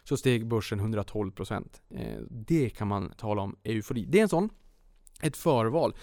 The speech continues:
Så vill du titta på en fond exempelvis, och så vill du se hur gick det under, eh, I T-bubblan. Trycker du bara på knappen I T-bubblan. Vill du se hur det gick under I T-kraschen, ehm, för att se liksom, klarar de sig mycket bättre eller sämre när det blir sura tider.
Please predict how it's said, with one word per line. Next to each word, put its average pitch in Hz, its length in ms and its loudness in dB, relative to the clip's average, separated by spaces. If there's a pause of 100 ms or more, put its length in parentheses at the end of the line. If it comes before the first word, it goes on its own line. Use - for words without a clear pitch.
(160)
Så - 120 -6
vill 170 100 4
du 165 60 2
titta 180 240 0
på 208 80 2
en 185 80 4
fond 180 280 0
exempelvis, 113 580 0
och 117 60 -8
så 147 80 -4
vill 160 120 2
du 131 60 2
se 113 140 0
hur 131 140 4
gick 139 280 0
det 120 100 2
under, 110 560 0
eh, 101 260 2 (160)
I 143 200 -2
T-bubblan. 127 440 2 (360)
Trycker 220 420 2
du 160 40 2
bara 139 100 2
på - 80 -4
knappen 127 320 -2
I 113 60 0
T-bubblan. 127 480 0 (280)
Vill 151 140 2
du 160 80 2
se 156 120 2
hur 139 80 4
det 143 60 4
gick 143 180 0
under 131 160 2
I 143 120 -2
T-kraschen, 113 680 -4
ehm, 113 580 -2
för 139 100 -2
att 123 100 0
se 120 160 0
liksom, 113 200 -6
klarar 117 300 -2
de 110 100 -2
sig 117 140 -6
mycket 113 200 -6
bättre 123 420 -2
eller 120 100 0
sämre 160 500 -4
när 120 120 0
det 110 80 -2
blir 110 140 -2
sura 165 400 -4
tider. 117 320 -4